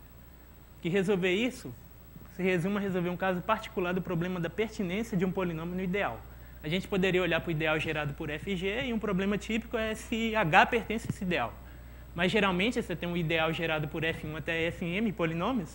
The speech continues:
e você faz a mesma pergunta, e, nesse caso, se resume a construir um conjunto gerador especial para esse ideal, chamado base de Grebe,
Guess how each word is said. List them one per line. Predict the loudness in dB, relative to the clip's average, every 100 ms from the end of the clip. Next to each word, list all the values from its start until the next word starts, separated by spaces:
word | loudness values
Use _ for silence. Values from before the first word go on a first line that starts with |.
| -16 -18 -18 -18 -18 -18 -18 -18 -18 -16 -4
e |
você | 0 0 0
faz | 2 2
a | 2
mesma | -2 -2
pergunta, | -2 0 0 -2 -2 -8 -12 -20 -20 -20 -20 -20 -20 -20 -20 -12 0
e, | 2 4
nesse | 6 4 2
caso, | 6 6 6
se | 0 -2
resume | 0 0 0
a |
construir | -2 0 2 0
um |
conjunto | 0 -2 -2 -2
gerador | -2 0 0 2 0
especial | -2 -6 -2 -2
para | -2
esse | -4
ideal, | -2 -2 0 0 -2
chamado | -6 -6 -4 -4
base | -2 -2 -4
de | -6
Grebe, | -2 0 -2